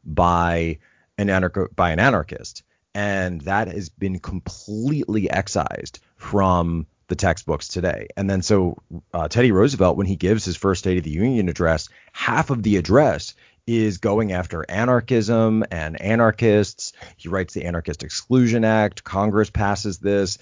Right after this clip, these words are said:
still in the books, by the way. And it's this huge, I mean, you would have to compare it to, I mean, think of it. The President of the United States is killed by one of them. Um, and so there's this huge response from the federal government. It's the only thing I could compare it to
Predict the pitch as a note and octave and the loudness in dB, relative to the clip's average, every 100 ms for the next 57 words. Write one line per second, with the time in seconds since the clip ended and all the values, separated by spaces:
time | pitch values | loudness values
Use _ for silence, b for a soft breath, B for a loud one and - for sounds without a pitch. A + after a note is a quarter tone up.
0 | b - D#3+ B2+ A2 C#3+ - E2 D2 C2+ | b 2 2 4 0 -2 -2 -6 -6 -8
1 | D2 E2 b b b - A2 A2 G#2+ G#2 | -8 -12 b b b -4 0 2 2 2
2 | G2+ G2+ F#2 A2+ A2+ - G#2 - - - | 2 0 -4 -6 -6 -4 -4 -4 -12 -10
3 | C3+ F3+ E3+ A#2+ G2 - A2+ A2+ G#2+ G2 | -2 2 4 4 2 0 0 2 2 0
4 | G#2 B2+ A#2 B2 A#2+ - A2 A2+ A2+ G#2+ | 0 0 2 -2 -4 -8 -4 2 2 2
5 | - A2 F2 F3+ - D2 C#2+ E2+ A2 G2 | 0 -2 0 -2 -2 -4 -4 0 0 2
6 | F#2+ F#2+ F2+ G#2 G2 - - - G#2 E2 | 0 0 0 -2 -4 -8 -4 -2 0 -2
7 | D2 D2 C2+ D2 - b b b _ G2+ | -2 -10 -12 -14 -18 b b b _ -2
8 | G#2 G#2 G2+ - G#2+ G#2+ A#2+ G2 E2 F#2 | 2 2 0 -2 -2 0 0 0 0 -2
9 | - - - E3 D3 - F2+ - A#2 G2+ | -4 -8 -2 2 2 2 -4 2 2 2
10 | - F2+ G2+ F2+ E2 D2+ G2+ A#2 F#2+ E2+ | -2 -4 -2 -2 -2 0 2 2 0 -2
11 | - F2+ - - G2 A#2 A2+ G2+ F#2 - | -4 -6 -6 -4 0 2 2 0 0 0
12 | E2+ D#2+ G2+ C3 - F2+ D#2+ | -4 0 2 0 -2 -4 -4